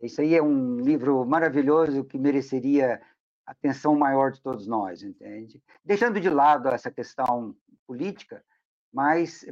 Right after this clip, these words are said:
porque esse livro de Lenin, ele não é um livro,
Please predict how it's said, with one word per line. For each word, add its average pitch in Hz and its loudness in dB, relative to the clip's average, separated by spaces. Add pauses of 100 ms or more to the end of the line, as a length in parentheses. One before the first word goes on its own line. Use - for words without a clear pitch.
(120)
porque 135 -4
esse 156 2
livro 160 0
de 143 0
Lenin, 160 2 (540)
ele 135 -4
não 151 4
é 165 2
um 165 2
livro, 147 2